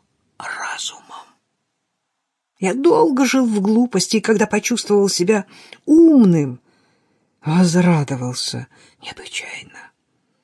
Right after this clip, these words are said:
Но тут мне явился персонаж в белом одеянии, заставивший исчезнуть все остальные образы. Я узнал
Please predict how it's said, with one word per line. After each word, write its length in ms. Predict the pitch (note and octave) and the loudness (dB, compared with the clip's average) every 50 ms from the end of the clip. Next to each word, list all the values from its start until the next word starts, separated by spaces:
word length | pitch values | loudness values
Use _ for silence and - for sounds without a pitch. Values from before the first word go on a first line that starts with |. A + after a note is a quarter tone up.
| _ _ _ _ _ _ _ _ _ _ _ _ _ _ _ - | _ _ _ _ _ _ _ _ _ _ _ _ _ _ _ -6
Но 120 | D#3 D#3 - _ | -4 -4 -4 _
тут 280 | - - D4 B3 - - | -2 -2 -2 -2 0 0
мне 340 | G3 F#3 F#3 G3 G#3+ G3 G3 | 2 2 4 4 2 2 2
явился 500 | F#3+ F3+ A3 G#3+ - - - F#3+ G3 F#3+ _ _ _ _ _ _ _ _ _ _ _ _ _ | 2 0 0 0 -2 -4 -6 -6 -6 -8 _ _ _ _ _ _ _ _ _ _ _ _ _
персонаж 580 | - F3 - - - E3+ F#3+ G3+ G#3 G3 F3 | -8 -8 -6 -4 -4 -2 -2 -2 -2 -4 -4
в 60 | D#3+ | -4
белом 280 | D3 F#3+ G#3+ G3 F3+ F3 | -2 0 0 2 2 0
одеянии, 540 | F3 D3+ D#3+ E3+ F#3 A#3 B3+ B3+ G#3+ F#3 F3 | 0 0 -2 -2 -2 -2 -2 -2 -2 -2 0
заставивший 840 | E3+ F#3 F#3 - - - G#3+ A3+ G3+ G#3 G3 - - A3 F3+ - F#3+ | 0 0 -2 -2 -2 -4 -4 -2 -2 -2 -4 -4 -4 -4 -4 -4 -4
исчезнуть 680 | F#3 - - - - A3+ G#3+ G3 G3+ G#3 G3+ - - - - - - _ - | -6 -8 -8 -6 -4 -4 -2 -2 -2 -2 -2 -4 -8 -18 -20 -20 -20 _ -12
все 340 | - - - - - G3+ G#3 | -10 -8 -8 -8 -8 -8 -8
остальные 560 | G3 - - G3+ G3 G#3 G3+ F#3+ F#3 F#3+ G3 | -10 -8 -8 -6 -6 -4 -4 -4 -4 -4 -4
образы. 680 | E3+ D3 C3+ A#2 - B2 A2 G#2+ - A#2 - A#2 _ _ _ _ _ _ _ _ _ _ _ _ _ _ _ _ _ _ _ _ - | -6 -6 -6 -8 -12 -14 -14 -14 -14 -16 -18 -20 _ _ _ _ _ _ _ _ _ _ _ _ _ _ _ _ _ _ _ _ -8
Я 220 | B2 D3 D#3+ F3 | -2 0 4 4
узнал 680 | F#3+ G#3 G3 E3 E3+ F#3 F3+ F3 F3 E3+ E3+ E3+ F3 | 4 4 4 2 4 4 4 4 2 0 -2 -4 -6